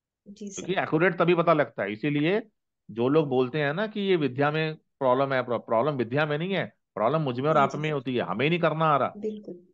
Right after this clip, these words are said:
Speaker 2: ये तो
Speaker 1: बिल्कुल,
Speaker 2: पिन
Speaker 1: बिल्कुल।
Speaker 2: पॉइंट जा सकती है,
Speaker 1: जी,
Speaker 2: ये
Speaker 1: बिल्कुल।
Speaker 2: पिन पॉइंट जा सकती है। ठीक है जी,
Speaker 1: जी।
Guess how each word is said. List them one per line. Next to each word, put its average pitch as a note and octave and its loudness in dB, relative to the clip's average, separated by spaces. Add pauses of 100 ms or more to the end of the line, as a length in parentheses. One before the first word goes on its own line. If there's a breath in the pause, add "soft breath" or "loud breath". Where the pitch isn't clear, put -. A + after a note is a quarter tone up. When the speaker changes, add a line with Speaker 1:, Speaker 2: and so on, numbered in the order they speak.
(280)
Speaker 2:
ये A2 -2
तो F3+ -2
Speaker 1:
बिल्कुल, G#3+ -6
Speaker 2:
पिन F#3+ -8
Speaker 1:
बिल्कुल। C3+ -2
Speaker 2:
पॉइंट D3+ 0
जा D3 4
सकती D3+ -2
है, A2+ -4 (2000)
Speaker 1:
जी, G#3+ -8
Speaker 2:
ये G3 -12
Speaker 1:
बिल्कुल। C#3 -8
Speaker 2:
पिन C3 -2
पॉइंट C#3+ 0
जा B2+ 2
सकती G#2 -8
है। E2 -14 (680)
ठीक B2 -6
है F#3+ 2
जी, F3 -2 (1120)
Speaker 1:
जी। G3 -8